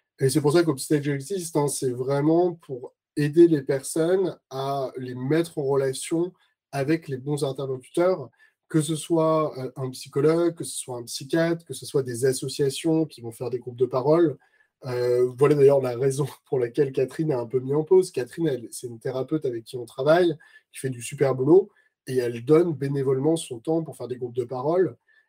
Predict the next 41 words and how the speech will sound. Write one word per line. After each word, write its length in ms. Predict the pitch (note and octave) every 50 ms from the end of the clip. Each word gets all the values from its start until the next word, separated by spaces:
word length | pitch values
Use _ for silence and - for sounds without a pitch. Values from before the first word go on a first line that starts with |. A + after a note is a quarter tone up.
| _ _ -
Et 120 | C3 C3
c'est 200 | A#2 - C3 B2
toujours 300 | A2+ - - D#3 E3 E3
la 140 | D#3 D3 C3+
même 160 | C3 C3+ C#3
chose, 380 | C#3 - - F#3 F3+ F3 E3 E3
c'est 200 | - - C3 B2+
que, 320 | - D3+ D3+ D#3+ D#3+ D3+
bah, 280 | C3 B2 C3 B2+ B2+ B2+
il 120 | B2+ B2+
y 60 | B2 C3+
a 60 | B2+
un 60 | B2+
moment, 180 | C3 C3+ E3 F3+
il 80 | D#3
faut 160 | - - C3
vivre 300 | A#2+ B2 C#3 D#3 D3 C3+
à 40 | C3+
la 100 | C3 B2
fin 160 | A#2+ - B2+
du, 340 | A#2 A#2 A#2+ A#2 A#2+ A#2+ - A#2+
du 100 | A#2 B2+
mois. 320 | C3+ C3+ D#3 D#3+ D#3 D3 _ _ _ _ _ _ _ _ _ _ _ _ _ _ _ _ _ -
Et, 460 | C3+ C#3 C3+ C3 C3+ C3 C3+ C3+ C3 - C3+
enfin, 180 | C3 D#3 D3
c'est 160 | C#3 - E3 D#3+
toutes 200 | - C4 C4 -
ces 120 | E3+ E3
questions-là 680 | - E3 D3 C#3 - - D#3+ D#3 D#3+ E3+ F#3 F#3+ F#3 F3+
qui 180 | F3+ - C3+
sont 240 | - - - E3 D#3+
que 340 | E3 - C#3+ C3+ C3 C3 - _ _ _ _ _ _ _ _ _ _ _
il 100 | - C3+
y 60 | C3+ C#3
a, 140 | C3+ C3+ C3 _ _ _ _ _ -
il 80 | D3+ C#3
y 20 |
a 100 | B2 - -
des 120 | C#3 C3+
superbes 440 | C3 - - - G3 G#3 G#3 G3 F3+
initiatives, 800 | E3 D#3+ D3+ C#3+ - D#3 C#3 C#3 - E3 F3 F3+ F3+ F3 D#3 -